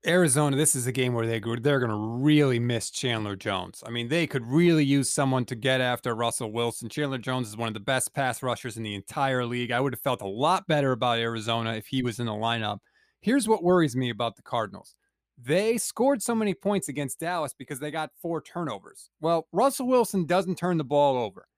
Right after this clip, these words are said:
So you're not gonna get four turnovers this week. So I don't know that they're gonna be able to score enough points to stick with Seattle, even though Seattle's defense is absolute garbage. Russell Wilson is rolling right now. D K Metcalf is an absolute monster.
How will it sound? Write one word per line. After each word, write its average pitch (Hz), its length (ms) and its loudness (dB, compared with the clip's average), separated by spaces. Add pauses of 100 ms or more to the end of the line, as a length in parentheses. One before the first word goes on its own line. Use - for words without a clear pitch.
(280)
So 160 320 0
you're 170 160 0
not 240 160 -2
gonna 226 160 -4
get 170 240 -6
four 147 240 -10
turnovers 120 600 -8
this 117 220 -10
week. 113 280 -12 (320)
So - 200 -8
I 208 140 2
don't 277 140 2
know 262 100 2
that 196 140 2
they're 202 100 4
gonna 196 140 2
be 180 160 0
able 165 140 -2
to 151 60 -4
score 180 360 2
enough 151 260 -2
points 196 320 -2
to 135 100 -10
stick - 280 -8
with 143 100 -8
Seattle, 170 460 -2
even 226 200 -2
though 185 120 2
Seattle's 160 400 0
defense 160 420 -6
is 113 100 -8
absolute 143 520 -4 (300)
garbage. 131 500 -2 (540)
Russell 220 400 2
Wilson 202 380 0
is 135 180 -8
rolling 131 640 0
right 113 200 -4
now. 110 260 -6
D 175 200 -6
K 220 160 0
Metcalf 180 540 0
is 143 100 -4
an 143 160 -4
absolute 143 560 -2
monster. 113 760 -2